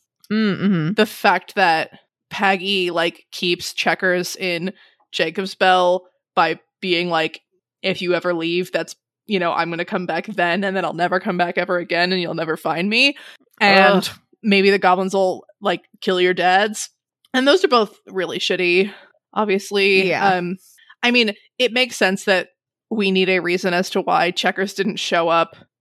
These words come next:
Speaker 2: you know, in the week or whatever <laughs> in Jake-, or in Toronto. Um,
Speaker 1: Yeah.
Speaker 2: and it makes sense that she w-, would need to protect her dads and various things, but it was just like,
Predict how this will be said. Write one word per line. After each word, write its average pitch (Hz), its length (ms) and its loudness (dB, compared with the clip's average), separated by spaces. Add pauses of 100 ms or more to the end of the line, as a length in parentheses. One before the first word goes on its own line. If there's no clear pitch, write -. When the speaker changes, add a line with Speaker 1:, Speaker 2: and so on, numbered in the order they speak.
Speaker 2:
you 196 140 0
know, 160 320 -2 (140)
in 202 160 -2
the 180 100 0
week 170 300 -4
or 185 100 0
whatever 165 560 -2
<laughs> - 40 -4
in 202 160 4
Jake-, - 380 0
or 214 180 2
in 190 160 0
Toronto. 190 580 0 (360)
Um, 185 300 2
Speaker 1:
Yeah. 165 260 -2 (460)
Speaker 2:
and 262 160 4
it 285 80 4
makes 302 180 2
sense 277 240 0
that 185 100 -10
she - 120 -4
w-, 170 140 -8 (380)
would 196 100 -2
need 175 120 -2
to - 60 -16
protect - 300 -6
her 190 60 -14
dads 147 300 -6
and 151 200 -12
various 160 340 -2
things, 165 280 -6
but 185 120 -10
it - 40 -4
was 202 100 -6
just - 240 -10
like, 190 260 0